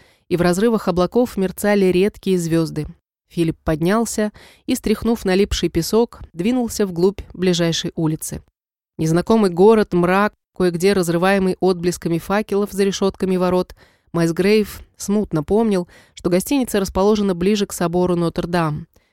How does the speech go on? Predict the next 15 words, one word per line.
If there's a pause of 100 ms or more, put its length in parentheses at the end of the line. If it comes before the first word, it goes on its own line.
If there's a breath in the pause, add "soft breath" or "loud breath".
(180)
На
фоне
тёмного
неба
едва
проступала
двухбашенная
громада
собора, (360 soft breath)
и
Филипп
направился (140)
в
ту
сторону.